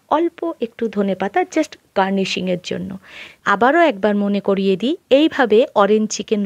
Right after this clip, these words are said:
রান্না করলে মোটেও মিষ্টি মিষ্টি হয় না, বরঞ্চ কমলা লেবুর টেস্ট এবং ফ্লেভারে অনবদ্য হয়ে ওঠে এই প্রিপারেশন। শীত তো এখনও রয়েছে, পুরোপুরি যায়নি,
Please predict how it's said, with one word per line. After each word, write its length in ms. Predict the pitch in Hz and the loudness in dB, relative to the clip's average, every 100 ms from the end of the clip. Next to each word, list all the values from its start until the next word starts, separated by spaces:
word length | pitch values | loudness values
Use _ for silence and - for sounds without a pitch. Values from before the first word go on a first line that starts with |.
| 180 | -2
রান্না 280 | 180 185 208 226 | 0 0 -2 -2
করলে 220 | 180 214 - - - - | 0 0 -2 -12 -14 -4
মোটেও 340 | 208 226 208 294 - 208 | -2 2 4 2 -2 -6
মিষ্টি 280 | 214 - 254 | -4 -4 -4
মিষ্টি 320 | 214 175 - 170 | -4 -4 -8 -6
হয় 180 | 156 156 151 | -6 -6 -8
না, 60 | 170 - - - 214 | -10 -16 -20 -8 2
বরঞ্চ 380 | 240 311 311 247 285 - | 2 2 0 2 2 2
কমলা 320 | 208 214 202 | 2 4 2
লেবুর 360 | 202 190 196 202 - | 2 0 -2 -4 -4
টেস্ট 260 | 262 311 - 226 | -4 -4 -2 0
এবং 140 | 208 208 - | 0 -4 -4
ফ্লেভারে 440 | 196 202 208 190 262 _ | 0 2 0 -2 -4 _
অনবদ্য 460 | 254 269 277 262 - 196 | -2 0 2 0 0 -2
হয়ে 180 | 196 196 175 | 0 0 0
ওঠে 200 | - 277 - - | -2 -4 -4 -4
এই 80 | 196 - | -4 -4
প্রিপারেশন। 600 | 196 - - - - - - - - - - - | -10 -8 -8 -8 -8 -10 -14 -16 -20 -20 -20 -10
শীত 240 | - 294 - | -2 -2 0
তো 60 | 320 302 | 0 0
এখনও 260 | 311 311 339 285 | 2 2 4 4
রয়েছে, 300 | 311 - 427 277 | 4 2 -2 -2
পুরোপুরি 440 | - 285 277 277 262 | -2 -2 0 0 0
যায়নি, 420 | 208 180 175 175 | 0 0 0 -4